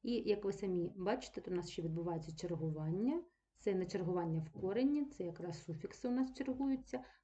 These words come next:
«к» змінюється на «ц». Дуже часто чергування. Давайте звернемо увагу на розділові знаки в передостанньому і останньому реченні. І тут у нас з вами сполучник «і», і тут у нас з вами сполучник «і», але тут чомусь кома є, а тут чомусь немає.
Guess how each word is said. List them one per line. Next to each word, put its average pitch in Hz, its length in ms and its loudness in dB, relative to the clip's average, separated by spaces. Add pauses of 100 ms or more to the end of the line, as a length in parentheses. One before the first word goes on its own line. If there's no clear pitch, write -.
«к» 247 300 0
змінюється 202 540 -2
на 170 160 0
«ц». 160 280 -10 (340)
Дуже 208 220 2
часто - 420 -6
чергування. 156 760 -4 (200)
Давайте 247 300 4
звернемо 202 440 2
увагу 214 420 0
на 185 120 2
розділові 190 500 2
знаки 180 340 -2
в 160 80 -10
передостанньому 180 720 2
і - 20 4
останньому 180 560 0
реченні. 160 480 -8 (220)
І 226 80 0
тут 302 300 -2
у 214 40 2
нас 190 180 2
з 180 40 0
вами 180 200 2
сполучник 175 560 -2 (160)
«і», 180 100 0
і 175 200 -2
тут 262 200 0
у - 20 2
нас 180 160 2
з - 20 0
вами 170 180 2
сполучник 165 600 -4
«і», 175 100 -2
але 175 160 0
тут 247 220 -2
чомусь 220 260 0
кома 233 280 2
є, 311 280 2
а - 40 -18
тут 233 180 -2
чомусь 247 320 0
немає. 180 400 0